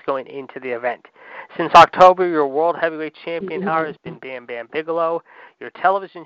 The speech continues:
champion, of course, has been the Human Suplex Machine, of course, the one and only Taz. And, of course, the full-blooded Italians, however, have been your tag team champions, however, since October as well. Taz, of course,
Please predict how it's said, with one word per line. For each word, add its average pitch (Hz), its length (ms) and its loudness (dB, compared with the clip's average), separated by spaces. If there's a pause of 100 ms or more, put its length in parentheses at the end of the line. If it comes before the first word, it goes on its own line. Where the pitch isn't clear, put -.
champion, 147 680 -8
of 127 120 -4
course, 143 280 -6
has 131 180 -16
been 135 160 -8
the 120 80 -14
Human 139 260 -6 (120)
Suplex 160 340 -4
Machine, 143 420 -4
of - 80 -14
course, 147 340 -4 (120)
the - 80 -16
one 135 220 -4
and 135 100 -6
only 127 260 -6 (160)
Taz. 156 300 -4 (540)
And, 127 80 -6
of 131 100 -12
course, 220 300 -4
the 151 80 -4 (100)
full-blooded 214 680 -6
Italians, 147 480 -8
however, 135 320 -6
have 139 200 -12
been 139 160 -14
your 139 100 -14 (100)
tag 156 320 -6
team 139 160 -20 (140)
champions, 131 440 -16 (380)
however, 127 520 0
since 127 180 -16
October 120 800 -8 (120)
as 104 260 -8 (100)
well. 123 440 -8 (440)
Taz, 131 220 -4
of 131 80 -12
course, 120 180 -10